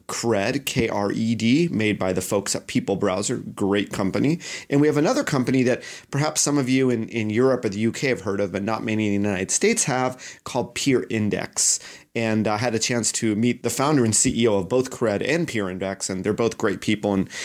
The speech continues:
and great companies filled with lots of very, very intelligent sales, marketing, engineers, product developers, what have you. But what it really comes down to, I find, and businesses also want to become more influential, but people want to yield influence.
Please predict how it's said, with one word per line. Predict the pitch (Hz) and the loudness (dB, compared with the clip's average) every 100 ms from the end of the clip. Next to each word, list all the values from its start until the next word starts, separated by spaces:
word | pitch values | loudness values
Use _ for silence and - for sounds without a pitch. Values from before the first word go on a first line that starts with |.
| - - | -10 -2
and | 113 | 0
great | 117 104 | 2 0
companies | 117 107 101 95 | -2 -2 0 -2
filled | - 113 104 | -2 -2 0
with | 95 | 0
lots | 107 104 107 | -2 -2 -8
of | |
very, | 90 110 123 117 | -14 -8 -6 -8
very | 101 107 104 92 - | -8 -10 -10 -10 -4
intelligent | 120 131 123 131 120 104 - - - | -2 0 0 0 0 -2 -4 -10 -10
sales, | - 135 117 107 | -2 0 2 2
marketing, | 110 107 101 101 98 | 0 0 -2 0 -2
engineers, | - 117 113 107 101 101 | -2 0 0 2 0 0
product | - 110 101 | -2 -2 -2
developers, | - 101 101 - 95 | -2 -2 -2 -2 -4
what | 101 101 | -4 -4
have | 107 98 | -2 -2
you. | 95 95 - | -2 -4 -6
But | - 185 160 | -4 -2 0
what | 180 | 0
it | 127 | 0
really | 165 175 190 | 2 4 2
comes | - 208 165 - | 2 0 0 0
down | 127 127 123 | 0 2 0
to, | 120 104 - - | 0 0 0 -2
I | 139 196 | -2 0
find, | 208 - 123 117 110 113 | -2 0 0 2 2 2
and | 110 107 | 0 0
businesses | 95 156 190 175 175 165 151 - - | 0 2 4 4 4 4 4 0 0
also | - 127 123 127 | -2 0 2 2
want | 107 110 | 2 0
to | |
become | 110 110 107 | 0 0 0
more | 104 101 | 2 2
influential, | 101 95 95 95 92 | 0 0 0 0 0
but | 98 - | -2 -4
people | - 208 208 196 196 - - - - - | -4 -4 0 0 0 -4 -18 -20 -20 -2
want | 123 139 | 2 4
to | |
yield | 123 131 123 | 4 4 4
influence. | 110 101 - 92 - - - | 4 0 -2 -4 -2 -2 -2